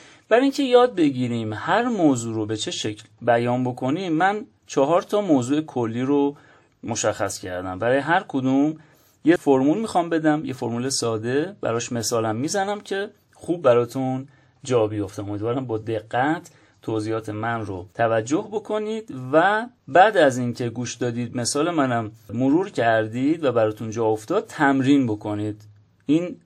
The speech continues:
یک مهارته، نیاز داره به تمرین. خب فایل بعدی در مورد توضیح یک شی هست یا یک وسیله. درس بعدیش در مورد تعریف کردن یک اتفاق یا خاطره هست.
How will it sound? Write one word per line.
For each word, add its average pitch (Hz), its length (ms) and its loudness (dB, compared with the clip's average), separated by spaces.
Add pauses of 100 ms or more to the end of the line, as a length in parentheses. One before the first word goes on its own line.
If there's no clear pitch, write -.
یک 156 280 0
مهارته، 123 1000 2 (160)
نیاز 123 260 -4
داره 131 180 0
به 131 100 -2
تمرین. 90 420 -10 (880)
خب 160 260 2 (160)
فایل 156 320 2
بعدی 151 420 6
در 147 180 4
مورد 160 580 0
توضیح 135 560 0
یک 147 300 2
شی 156 360 0
هست 120 400 -4
یا 113 80 -6
یک 127 220 -8
وسیله. 117 640 -2 (1200)
درس 139 300 4
بعدیش 131 540 4
در 120 240 0
مورد 120 240 -2
تعریف 110 480 -2
کردن 117 480 -2
یک 120 220 -6 (100)
اتفاق 110 600 -4
یا 113 120 -6
خاطره 104 520 -4
هست. 147 460 -4